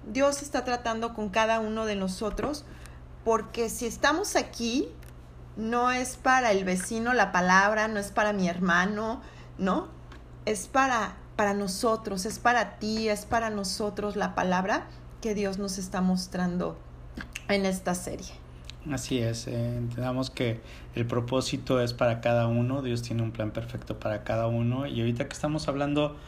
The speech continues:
Speaker 2: de la familia, pues es un equipo, ¿no? Somos todos un, un, un equipo y complementamos. Entonces, hoy es lo que vamos a ver, cómo armamos ese equipo para ser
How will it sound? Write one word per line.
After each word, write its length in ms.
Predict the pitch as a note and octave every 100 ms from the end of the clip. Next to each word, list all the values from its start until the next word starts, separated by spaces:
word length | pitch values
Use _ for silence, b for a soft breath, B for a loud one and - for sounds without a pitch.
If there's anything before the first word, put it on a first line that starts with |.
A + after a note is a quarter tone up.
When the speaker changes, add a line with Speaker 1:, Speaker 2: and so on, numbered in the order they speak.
| B B -
Speaker 2:
de 80 | B2+
la 100 | C3
familia, 460 | C#3+ C#3+ C#3+ E3 -
pues 220 | - -
es 140 | F3+
un 100 | G3+
equipo, 380 | F#3 F3+ - A2+
¿no? 240 | B2 C#3+
Somos 400 | - C3 C3 C3
todos 400 | - B2+ B2+ -
un, 200 | B2 A#2+
un, 180 | A#2+ A#2+ B2
un 140 | B2
equipo 520 | B2 C3+ - C#3+ D3
y 120 | -
complementamos. 840 | - A2 A2 A#2 A2+ A2+ A#2+ A#2 -
Entonces, 260 | B2 A#2+
hoy 180 | B2 C3+
es 80 | B2+
lo 140 | C#3
que 80 | C3
vamos 320 | B2+ C3 B2+
a 60 | A2+
ver, 340 | B2 F#3+ - B B B B B -
cómo 360 | D#3+ F3+ F3
armamos 440 | C#3+ C3+ D3+ D3+ D3+
ese 180 | C#3+ C#3
equipo 460 | - B2+ A#2+ A2+
para 180 | B2 A2+
ser 360 | - D#3 F#3